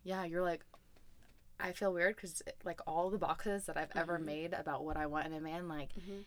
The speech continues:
Speaker 1: he's oddly checking all of them off. So it's like
Speaker 2: Yes.
Speaker 1: <laughs>
Speaker 2: Yes, and he was so intentional,
Speaker 1: Mm-hmm.
Speaker 2: so attentive. And it's not just that, like,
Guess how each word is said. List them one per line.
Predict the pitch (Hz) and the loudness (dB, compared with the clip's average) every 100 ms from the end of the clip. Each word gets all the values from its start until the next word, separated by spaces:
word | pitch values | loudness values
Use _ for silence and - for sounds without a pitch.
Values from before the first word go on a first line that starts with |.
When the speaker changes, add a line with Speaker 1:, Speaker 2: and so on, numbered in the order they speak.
| - | -6
Speaker 1:
he's | 180 175 | -2 -2
oddly | - 147 - 147 | -2 -2 -2 -4
checking | - 143 - - | -4 -8 -10 -4
all | 147 143 | -2 0
of | 151 | -2
them | 147 - - | -6 -6 -4
off. | - - - | -4 -4 -10
So | 165 | -10
it's | 151 - | -8 -6
like | - | -2
Speaker 2:
Yes. | 269 254 - - - - - | -2 -2 -6 -12 -12 -10 -8
Speaker 1:
<laughs> | - - - - - 285 285 - 269 277 | -8 -8 -10 -10 2 4 4 4 2 4
Speaker 2:
Yes, | 254 190 | 4 4
and | 226 233 | 4 6
he | |
was | 240 220 | 6 4
so | - - - - 240 254 269 262 | -2 0 0 0 4 4 6 4
intentional, | 220 202 - 185 185 - 180 180 180 185 - - | 4 -2 -2 -6 -4 -4 -2 0 0 -2 -12 -8
Speaker 1:
Mm-hmm. | 175 170 165 160 170 | -6 -6 -4 -2 4
Speaker 2:
so | 226 240 247 220 | 8 10 10 8
attentive. | 202 - 190 - 180 170 170 - - - - - - | 6 0 -2 0 2 4 2 -4 -20 -20 -20 -8 4
And | 233 233 | 6 8
it's | 254 233 254 | 8 6 6
not | 247 285 | 6 6
just | 294 240 | 2 2
that, | 226 214 | 4 4
like, | 208 | 4